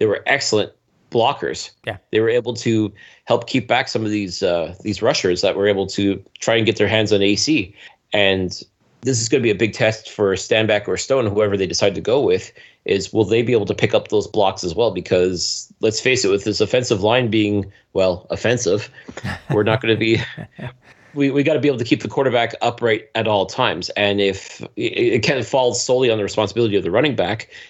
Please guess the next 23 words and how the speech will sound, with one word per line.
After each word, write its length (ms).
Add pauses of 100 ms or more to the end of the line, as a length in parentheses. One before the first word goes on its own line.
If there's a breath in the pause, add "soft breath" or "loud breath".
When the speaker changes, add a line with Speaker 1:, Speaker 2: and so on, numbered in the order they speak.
(200 loud breath)
Speaker 1:
but 180
he's 160
gotta 160
be 60
able 100
to 100
pitch 280
in 180
and 180
help 280
out 280
with 200
some 160
of 80
these 160
blocks 300
as 80
well 140
to 120
be 80
able 160
to 140
give 360